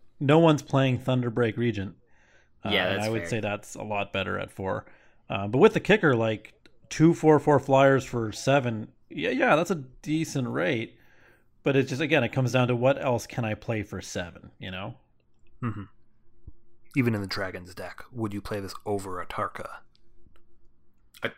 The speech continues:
Speaker 2: Atarka's in the Dragons deck?
Speaker 3: I mean, i-, if there's a green-red, like, monsters, dragons list.
Speaker 1: I don't hate this one. Like, if I saw this thing as, like, some deck found a way to have a top end at seven that,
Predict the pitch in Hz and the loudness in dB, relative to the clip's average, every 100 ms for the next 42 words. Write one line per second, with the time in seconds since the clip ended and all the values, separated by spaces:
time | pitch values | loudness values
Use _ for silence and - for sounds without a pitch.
0 | _ - - 104 113 107 139 120 113 101 | _ -18 -10 -6 -2 -2 -2 -4 -6 -4
1 | 98 92 110 117 - 147 - _ _ - | -2 -2 -4 -6 -4 -4 -6 _ _ -20
2 | - 139 135 120 120 143 151 - 135 120 | 2 4 4 2 2 2 2 4 4 4
3 | 104 123 117 110 104 95 107 95 - 98 | 0 0 2 2 0 0 -2 -6 -4 -6
4 | 90 - 92 90 101 104 90 90 85 85 | -6 -8 -8 -14 -12 -8 -8 -8 -12 -12
5 | 95 85 - - - _ _ - - - | -12 -10 -10 -10 -16 _ _ -20 -20 -20
6 | - - 226 262 135 - 123 131 139 131 | -2 6 6 6 -2 -4 -4 -2 -4 -2
7 | 139 139 147 143 143 170 185 - 143 135 | -2 -2 0 0 0 0 0 2 2 4
8 | 135 139 - 139 135 123 107 120 - - | 2 0 -2 -2 0 -2 -2 -4 -4 -20
9 | - _ - - 156 151 139 135 131 - | -20 _ -16 -4 -2 0 2 2 0 -2
10 | 120 123 120 113 110 104 - 101 101 - | 0 0 -2 -2 -2 -2 -2 -2 -4 -4
11 | 104 104 110 107 107 - 104 95 92 90 | -4 -2 -4 -4 -6 -6 -4 -4 -6 -8
12 | 82 85 87 | -6 -8 -8